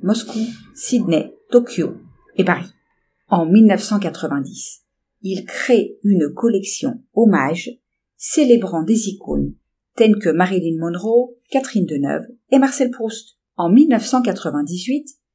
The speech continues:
lors de la Coupe du monde de football qui a lieu en France, Saint-Laurent organise un défilé spectaculaire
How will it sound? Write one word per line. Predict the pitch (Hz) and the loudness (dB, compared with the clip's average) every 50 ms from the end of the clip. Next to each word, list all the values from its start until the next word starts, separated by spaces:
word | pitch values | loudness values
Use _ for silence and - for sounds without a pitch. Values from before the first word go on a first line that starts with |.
| _ _ _ _ | _ _ _ _
lors | 214 226 240 240 | 6 6 6 6
de | 233 196 | 6 6
la | 175 165 | 4 4
Coupe | 170 - - 247 233 | 2 2 -2 -2 0
du | - 208 196 | 0 2 4
monde | 202 214 226 214 | 4 6 6 6
de | 170 151 | 4 4
football | 143 - - 165 147 143 165 165 160 139 - - | 0 -4 -10 -10 -8 -4 -4 -2 -2 -4 -4 -8
qui | - - - 160 | -10 0 0 0
a | 147 | 0
lieu | 143 143 139 139 143 | 0 -6 -8 -8 -10
en | 160 | -10
France, | 156 - - 269 269 285 - - - _ _ _ _ _ _ | -10 -4 -4 -2 -2 -2 -6 -12 -16 _ _ _ _ _ _
Saint-Laurent | _ - - - - 214 208 196 190 185 170 180 202 240 285 277 _ _ | _ -10 -4 0 2 2 4 4 2 0 2 0 0 0 0 -4 _ _
organise | - 254 247 240 254 240 214 190 170 151 - 170 | -2 -2 0 4 4 6 6 4 2 0 -2 -4
un | 170 | -2
défilé | 175 202 214 214 - - 233 233 254 240 | 0 -2 -2 -2 -2 -2 0 0 0 -2
spectaculaire | - - - _ 277 269 - - 240 240 - - 185 - - - - - _ | -4 -12 -2 _ -2 -2 0 -4 -4 -4 -2 -6 -4 -4 -4 -4 -6 -12 _